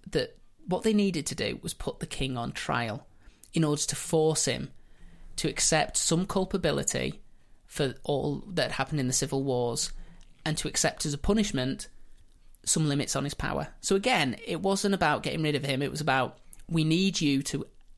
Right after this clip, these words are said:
in some form, admit that you have been"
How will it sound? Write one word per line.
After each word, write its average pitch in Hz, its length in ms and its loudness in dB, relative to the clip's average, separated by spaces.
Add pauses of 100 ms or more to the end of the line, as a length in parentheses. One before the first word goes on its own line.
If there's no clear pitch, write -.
in 151 140 -2
some 202 340 2
form, 135 400 0 (400)
admit 160 640 0 (280)
that 156 220 -6
you 156 300 0
have 147 140 -6
been" 127 320 2